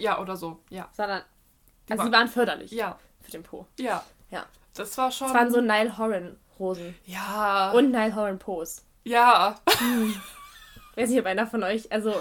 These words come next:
Speaker 2: Niall Horan, A K A von One Direction. Oh. Der hat auch so einen schönen Po.
Speaker 1: Okay, kommen wir davon weg. <laughs>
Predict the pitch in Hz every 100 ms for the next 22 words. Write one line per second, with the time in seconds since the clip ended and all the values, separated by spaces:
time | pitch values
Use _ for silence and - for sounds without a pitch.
0 | 208 202 208 214 220 202 196 214 185 196
1 | - 220 196 196 190 220 - 285 311 _
2 | _ _ - - 226 254 196 - _ _
3 | _ _ _ _ _ _ _ _ _ _
4 | _ _ _ _ _ - 277 233 220 202
5 | 220 226 226 220 220 214 233 262 - -
6 | - - - - - _ _ _ _ _
7 | _ _ _ _ _ _ _ _ 320 _
8 | _ _ _ _ - - - - - -
9 | 262 302 226 294 262 240 254 311 370 370
10 | 453 440 453 440 - 381